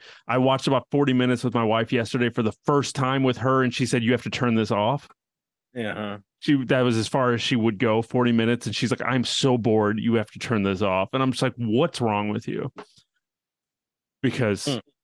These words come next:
Speaker 1: Willow is Willow.
Speaker 2: <laughs>
Speaker 1: But, uh, so I have a
Speaker 2: Yeah.
Speaker 1: nostalgia thing. Yes, looking at it, it's a, it feels like a mess. Um, it's all over the place in many ways. It's kind of, uh, I was surprised that we were, like,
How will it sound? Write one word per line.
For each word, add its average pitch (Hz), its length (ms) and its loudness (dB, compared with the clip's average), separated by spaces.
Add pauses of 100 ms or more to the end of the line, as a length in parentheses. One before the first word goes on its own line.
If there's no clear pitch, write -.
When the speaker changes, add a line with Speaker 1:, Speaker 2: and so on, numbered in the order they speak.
(260)
Speaker 1:
Willow 113 420 2
is 131 120 -2
Willow. 151 400 2
Speaker 2:
<laughs> 151 320 -2
Speaker 1:
But, 151 200 2
uh, 139 120 0
so 160 160 0
I 160 160 2
have 208 100 2
a 214 40 4
Speaker 2:
Yeah. 190 40 2
Speaker 1:
nostalgia 151 460 0
thing. 143 340 0
Yes, 139 240 0
looking 170 320 2
at 151 240 2
it, 147 140 2
it's 160 180 -4
a, 160 180 2
it 180 160 0 (320)
feels 175 280 2
like 160 160 0
a 151 40 4
mess. 123 460 0 (560)
Um, 110 300 -4 (160)
it's 143 180 0
all 143 220 4
over 131 180 4
the 120 100 2
place 113 460 0
in 117 220 0
many 113 240 2
ways. 98 560 0 (360)
It's 120 240 -4
kind 110 300 -2
of, 107 220 0
uh, 101 260 0 (460)
I 131 120 0
was 143 160 4
surprised 147 840 0
that 139 240 2
we 143 120 6
were, 139 180 4
like, 131 200 0